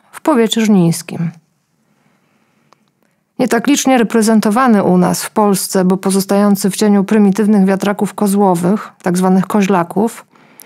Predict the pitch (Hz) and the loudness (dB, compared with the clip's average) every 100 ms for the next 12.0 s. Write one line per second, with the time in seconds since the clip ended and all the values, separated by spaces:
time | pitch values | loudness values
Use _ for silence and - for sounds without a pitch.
0 | - 214 214 214 202 214 208 196 185 - | -6 -4 -2 -2 0 2 2 2 0 -2
1 | - 185 220 _ - 208 202 196 208 208 | -6 -4 -6 _ -2 0 2 2 2 2
2 | 190 214 226 220 185 165 165 - 170 180 | 2 2 2 2 2 2 -2 -4 -2 0
3 | 190 185 180 - 170 170 - - - - | 2 2 0 -2 -2 -4 -10 -20 -20 -4
4 | 196 226 208 190 196 202 - - 175 175 | -2 0 0 2 2 0 -2 -2 0 0
5 | 220 - _ _ _ _ _ - - 226 | -2 -6 _ _ _ _ _ -18 -4 -2
6 | 208 214 220 262 269 254 262 233 254 294 | -2 0 0 2 0 0 2 2 2 0
7 | - 214 175 185 240 226 190 180 269 247 | 0 2 4 2 0 0 0 0 0 0
8 | 240 214 214 214 185 - 185 233 240 _ | 0 0 -2 0 -4 0 0 0 -2 _
9 | - 196 202 214 214 247 240 196 175 175 | -4 -2 0 2 2 2 2 2 2 2
10 | 208 226 _ _ _ - - _ - 226 | 0 -2 _ _ _ -20 -20 _ 0 0
11 | 277 302 285 233 262 247 240 208 165 175 | 2 0 0 0 0 0 0 0 0 -2